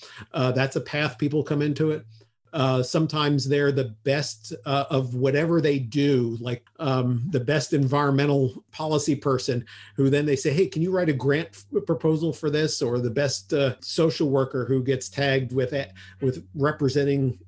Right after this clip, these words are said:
the agency to something and they're really good at it and they kind of end up being asked, "Can you do this?" and slide into that role. So, uh, yeah, for me, I, um, actually have a degree in, uh, uh, what, uh, Juniata College called, uh, natural history.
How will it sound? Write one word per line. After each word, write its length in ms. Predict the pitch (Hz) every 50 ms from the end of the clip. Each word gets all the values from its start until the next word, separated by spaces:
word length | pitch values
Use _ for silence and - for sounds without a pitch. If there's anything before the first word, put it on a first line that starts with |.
| - -
the 280 | 165 139 139 135 - 143
agency 580 | 147 143 139 131 147 139 135 - - 147 135 123
to 100 | 135 135
something 420 | - - 135 135 127 - 143 131
and 80 | 131 127
they're 160 | 123 127 131
really 280 | 127 127 143 135 143 127
good 280 | 123 110 139 139 135
at 200 | 139 135 135 135
it 100 | 135 - -
and 100 | 127 127
they 60 | 123
kind 200 | - - 147 139
of 180 | 131 120 - - - - - - - - _ -
end 200 | 151 147 147 147
up 160 | 143 143 -
being 260 | 156 143 139 131 127
asked, 320 | 127 139 143 135 - -
"Can 340 | - - 147 156 156 151 147
you 180 | 147 147 143 135
do 260 | 120 127 143 156 151
this?" 340 | 127 117 123 127 - - - -
and 260 | - 139 131 131 131 131
slide 420 | - - 139 139 135 139 139 131
into 340 | 135 143 143 143 131 151 139
that 240 | 143 143 147 - 156
role. 320 | 156 180 196 135 135 - - _ _ -
So, 540 | - - - - 156 151 147 143 143 143 143
uh, 360 | 147 147 143 139 143 135 135 -
yeah, 220 | 190 170 208 196
for 180 | 139 - 165 151
me, 360 | 143 151 170 214 220 208 -
I, 400 | 143 143 151 156 156 156 156 147
um, 280 | 143 143 143 143 131 - - _ _ 151
actually 320 | 165 165 - - 160 139
have 180 | 127 147 143 139
a 60 | 127
degree 500 | - 143 120 120 135 147 156 156 165 165 - 143
in, 300 | 135 135 135 135 135 135
uh, 180 | 131 127 120 - - - - - - -
uh, 180 | 160 139 131
what, 440 | 131 127 - 160 143 139 135 - - _
uh, 120 | 151 127 123
Juniata 460 | 95 - 143 151 156 147 139 139 135
College 560 | - - 143 135 139 143 147 135 127 - -
called, 460 | - - 135 135 135 135 131 127 123
uh, 140 | 156 123 117
natural 460 | 120 123 127 147 139 - - 147 120
history. 580 | 117 - 160 160 - - - 175 185 202 185